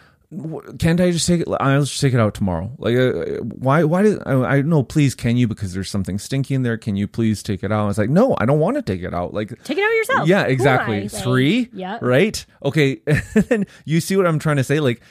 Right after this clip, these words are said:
Speaker 1: if there's three, and then the fourth one is,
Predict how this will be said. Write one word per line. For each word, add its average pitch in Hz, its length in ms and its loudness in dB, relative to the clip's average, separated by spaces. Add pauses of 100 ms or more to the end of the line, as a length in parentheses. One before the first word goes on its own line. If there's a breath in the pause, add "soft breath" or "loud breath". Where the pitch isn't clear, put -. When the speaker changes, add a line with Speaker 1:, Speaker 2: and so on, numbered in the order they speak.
(160 soft breath)
Speaker 1:
if 123 140 0
there's 160 320 2
three, 170 540 0 (180 soft breath)
and 123 160 2
then 143 300 2
the 113 160 -2
fourth - 480 0
one 107 320 2
is, 110 580 0